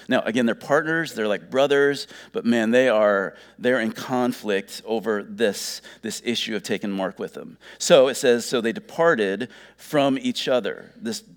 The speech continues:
this disagreement was so sharp that they agreed to separate from each other. Barnabas took Mark with him and sailed away to Cyprus, but Paul chose Silas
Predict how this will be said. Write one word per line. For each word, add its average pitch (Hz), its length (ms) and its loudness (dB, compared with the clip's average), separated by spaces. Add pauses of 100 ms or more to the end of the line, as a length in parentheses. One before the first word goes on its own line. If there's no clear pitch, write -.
this 107 140 -12
disagreement 120 720 -2
was 104 120 -6
so 139 220 0
sharp 117 540 0
that 107 280 -4 (180)
they 113 180 0
agreed 113 280 -4
to 104 80 -6
separate 131 500 -2
from 120 180 -4
each 120 180 -4
other. 92 220 -6
Barnabas 147 760 -2 (260)
took - 240 -4
Mark 127 400 4
with 131 160 -2
him 117 600 -2 (280)
and 117 180 -4
sailed 127 360 2
away 107 220 0
to 107 80 -4
Cyprus, - 880 -4 (280)
but 120 280 -2
Paul 123 480 4
chose 117 320 -4
Silas 110 880 -2